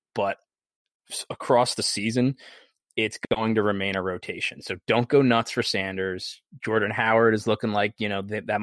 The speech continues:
he might be the guy for short yardage and goal line work. Um,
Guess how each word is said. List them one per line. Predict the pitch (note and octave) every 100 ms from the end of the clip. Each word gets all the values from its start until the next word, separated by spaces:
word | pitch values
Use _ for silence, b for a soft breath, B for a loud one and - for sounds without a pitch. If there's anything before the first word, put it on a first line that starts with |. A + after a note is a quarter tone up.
| F#2
he | A#2+
might | G#2+
be | A2
the | G#2
guy | G2+ G2
for | F#2+ G2+
short | - A#2 G2
yardage | G#2 G#2 G2+ G2
and | G2
goal | A2 B2+
line | C3 B2+ B2+
work. | A#2+ A#2 - - B B B B -
Um, | - F3